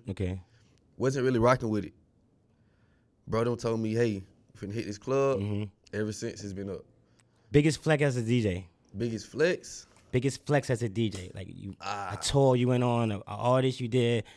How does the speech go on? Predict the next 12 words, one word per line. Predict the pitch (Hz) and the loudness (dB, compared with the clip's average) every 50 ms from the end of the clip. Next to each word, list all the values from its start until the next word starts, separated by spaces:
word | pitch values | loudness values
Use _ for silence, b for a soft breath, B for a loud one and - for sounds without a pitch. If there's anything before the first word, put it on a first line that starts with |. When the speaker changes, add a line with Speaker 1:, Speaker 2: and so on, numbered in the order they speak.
| B B B B | B B B B
Speaker 1:
a | - - | -12 -8
party | - - 123 131 135 135 131 135 131 127 | -4 0 2 4 4 4 4 2 2 2
where | 120 123 120 117 120 117 113 110 | 4 4 4 4 4 2 0 0
somebody | - - 123 123 123 120 120 120 | -4 -6 -4 -2 -2 0 -2 -2
just, | 107 101 110 110 104 104 - - b b b b b b b b | -2 -4 -4 -4 -4 -6 -8 -14 b b b b b b b b
it | - 107 | 0 0
was | 117 113 95 | 2 2 0
just | 98 95 - - 90 | -2 -6 -8 -12 -10
lit | 101 107 120 139 135 - | -4 0 0 0 0 -2
crazy. | - - 139 135 135 131 120 120 123 123 | -6 -4 0 2 2 2 2 0 -2 -2
Biggest | 117 139 151 160 139 - - | 0 0 0 0 -2 -4 -6
flex? | - 139 135 117 - - - - - - | -4 -4 -4 -4 -4 -8 -14 -16 -16 -16